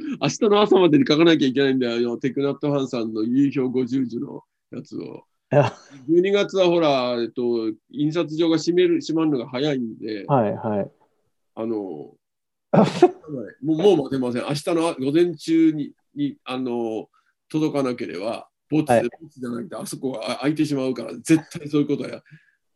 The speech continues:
Speaker 1: ダメですから、
Speaker 2: <laughs>
Speaker 1: 絶対お願いしますって。
Speaker 2: あ、
Speaker 1: 三時間ぐらいかかりそうなんで。
Speaker 2: あららら、もう、じゃあ、こ-、これの収録は早めに終わりましょう、じゃあ。
Speaker 1: そうそうそうそう。
Speaker 2: はい。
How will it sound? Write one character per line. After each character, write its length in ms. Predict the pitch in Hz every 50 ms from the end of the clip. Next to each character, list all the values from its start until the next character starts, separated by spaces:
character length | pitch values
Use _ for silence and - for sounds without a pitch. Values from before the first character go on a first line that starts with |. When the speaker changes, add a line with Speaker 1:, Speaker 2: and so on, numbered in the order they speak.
| _ _ _ _ _ _ _ _
Speaker 1:
ダ 140 | - - 127
メ 100 | 127 127
で 80 | 120 117
す 80 | -
か 80 | - -
ら、 60 | - 113
Speaker 2:
<laughs> 240 | 110 - _ -
Speaker 1:
絶 120 | 151 147 -
対 200 | - - 151 143
お 40 | 131
願 80 | 123 123
い 40 | 117
し 100 | - 104
ま 80 | 107 -
す 180 | - - -
っ 40 | _ _
て。 180 | - - _ - - - - - _ - - 269 262 247 226 208 - _ _ -
Speaker 2:
あ、 220 | - - - - - - - - - - - -
Speaker 1:
三 300 | - - 147 - 147 165
時 140 | 175 170 190
間 160 | - 208 196
ぐ 60 | 196 190
ら 60 | 160
い 40 | -
か 80 | -
か 140 | 117 127 131
り 60 | 131
そ 120 | - 135 120
う 20 |
な 80 | 117 117
ん 80 | 123
で。 220 | - - - - - _ _ _ _ _ _
Speaker 2:
あ 100 | - 113
ら 140 | 107 104 104
ら 140 | 104 - -
ら、 240 | - - - - - _
も 320 | - - 104 98 90 - -
う、 60 | _ _ _ _ _ _ _
じ 60 | 143
ゃ 60 | 117
あ、 20 |
こ-、 140 | - 147 120
こ 160 | - - 151
れ 80 | 151 151
の 240 | 156 147 120 - -
収 220 | - - - 160 151
録 180 | 151 139 -
は 80 | 143 131
早 180 | 139 135 135
め 140 | 139 139 135
に 60 | 131
終 100 | 123 117
わ 60 | 123 131
り 80 | 131
ま 100 | 123 127
し 80 | - 131
ょ 60 | 107
う、 20 |
じ 80 | 98 95
ゃ 40 | 87
あ。 100 | - -
Speaker 1:
そ 80 | - 110
う 60 | 107
そ 140 | - - 87
う 60 | 78
そ 140 | - - -
う 60 | -
そ 120 | - _
う。 40 | - -
Speaker 2:
は 100 | - -
い。 120 | - -